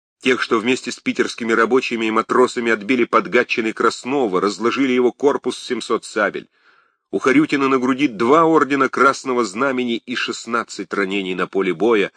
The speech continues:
за советскую власть. О Миронове уж умолчим. А кто такой этот Игнатов? Показания Игнатова.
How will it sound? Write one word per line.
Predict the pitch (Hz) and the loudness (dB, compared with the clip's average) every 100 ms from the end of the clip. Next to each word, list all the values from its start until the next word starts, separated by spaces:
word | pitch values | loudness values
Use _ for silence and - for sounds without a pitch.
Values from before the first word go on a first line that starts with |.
| _ _ _ _ | _ _ _ _
за | - | -12
советскую | 87 82 87 - - 82 | -8 -6 -8 -8 -10 -8
власть. | 76 82 - - _ _ _ _ _ _ _ _ _ _ _ _ _ _ _ _ _ _ - | -4 -6 -6 -16 _ _ _ _ _ _ _ _ _ _ _ _ _ _ _ _ _ _ -10
О | 80 | -6
Миронове | 82 131 151 147 135 | 0 2 2 0 -2
уж | 123 123 | -4 -4
умолчим. | 113 104 - 156 107 _ _ _ _ _ _ _ _ _ _ _ _ - | -2 -4 -4 -6 -8 _ _ _ _ _ _ _ _ _ _ _ _ -8
А | 151 | -8
кто | - 156 | -2 -4
такой | 143 131 | -2 -2
этот | 127 127 | -2 -4
Игнатов? | 127 117 131 113 _ _ _ _ _ _ _ _ _ _ _ _ _ _ _ _ _ _ _ _ _ _ _ _ _ _ _ _ _ _ _ _ _ _ _ _ _ _ - | -6 -6 -8 -10 _ _ _ _ _ _ _ _ _ _ _ _ _ _ _ _ _ _ _ _ _ _ _ _ _ _ _ _ _ _ _ _ _ _ _ _ _ _ -4
Показания | 92 110 139 139 127 | -2 0 0 0 -4
Игнатова. | 123 120 - 62 | -2 -2 -2 -10